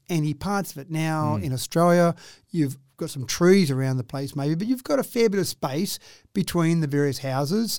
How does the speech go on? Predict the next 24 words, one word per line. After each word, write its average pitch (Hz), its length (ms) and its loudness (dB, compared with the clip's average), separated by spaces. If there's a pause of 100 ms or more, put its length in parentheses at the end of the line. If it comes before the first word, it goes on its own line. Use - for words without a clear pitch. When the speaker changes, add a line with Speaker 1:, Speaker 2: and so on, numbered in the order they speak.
Speaker 1:
And 175 140 -2
so 202 100 -2
you've 214 320 -2
got 208 200 -2 (100)
enough 185 340 0 (280)
shading 165 760 0
or 135 160 -4
lack 160 180 -2
of 135 80 -6
shading 151 280 -2
that 190 60 -2
you 190 100 -6
can 170 100 -2
have 165 180 -2 (260)
fairly 156 280 4
good 147 140 0
sunlight 143 440 0
for 147 140 -4
a 135 40 0
large 139 500 -2
part 131 180 -2
of 120 60 -6
the 131 60 -2
day. 135 400 0